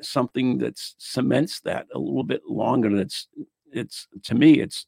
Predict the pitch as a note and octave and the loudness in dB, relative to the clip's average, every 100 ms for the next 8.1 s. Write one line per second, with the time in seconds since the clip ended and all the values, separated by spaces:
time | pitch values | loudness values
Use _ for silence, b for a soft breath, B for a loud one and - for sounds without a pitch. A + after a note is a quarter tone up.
0 | - G#2 - - G2 G#2+ A2 G#2+ G2+ F#2 | -8 -8 -6 -4 -2 0 0 0 0 0
1 | - _ _ _ _ _ _ _ _ _ | -4 _ _ _ _ _ _ _ _ _
2 | _ - G2 - - - G2+ - A2 G#2 | _ -8 -6 2 2 2 -4 -2 -4 -4
3 | - A2 A2+ F#2+ - - - - - F3 | -6 -6 -4 -6 -8 -8 -6 -4 -4 -4
4 | F3+ - - - - A2 - - - B2 | -6 -8 -6 -2 -2 -2 -8 -8 -4 -4
5 | - A2+ F#3 F3+ A2 - - C#2+ - - | -2 -4 -2 -2 -2 -2 -4 -6 -8 -10
6 | - - - A2+ - b b b C#3+ D3+ | -8 -6 -8 -10 -14 b b b 4 4
7 | C3+ D3+ F3 D#3+ D3 A#2+ G#2 - B2 C3 | 6 4 4 4 2 2 0 0 0 0
8 | A#2 | -4